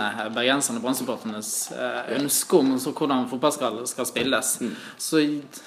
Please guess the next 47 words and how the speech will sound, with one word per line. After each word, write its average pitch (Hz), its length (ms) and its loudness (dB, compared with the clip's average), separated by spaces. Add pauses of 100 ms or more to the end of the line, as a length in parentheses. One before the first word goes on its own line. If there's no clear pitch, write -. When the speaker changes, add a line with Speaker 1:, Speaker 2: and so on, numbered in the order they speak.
(200)
Speaker 1:
tok 175 240 0
det 131 100 0
vel, 117 120 6 (280)
gikk 143 220 2
det 135 80 2
jo 120 100 2
gradvis 127 540 4
opp 139 100 0
for 113 220 -4
oss 104 140 -4
at, - 360 -2
eh, 113 340 -6
det 123 140 -2
var 127 320 6 (160)
en 120 160 -4
viss - 160 0
avstand 120 380 0
mellom, 110 400 0 (120)
eh, 117 360 -8
ideal 120 340 0
og 113 60 -2
virkelighet. 113 580 -4
Speaker 2:
Ja, 113 120 0 (120)
men 127 140 12
det 139 100 12
var 175 120 10
jo 147 40 8
en 123 80 4
voldsom 120 340 6
kontrast - 520 2
også 120 220 8 (280)
til 135 120 6
det 139 120 10
som 123 140 4
hadde 120 180 8
vært, 117 240 6 (140)
sant, 120 320 2
med, 107 460 4 (420)
eh, 110 240 10
med 110 180 6
Rune 113 160 8
Skarsfjord 107 600 6
og 107 80 6
den, 107 440 6
eh, - 880 -4
eh, 104 480 4
han 131 240 6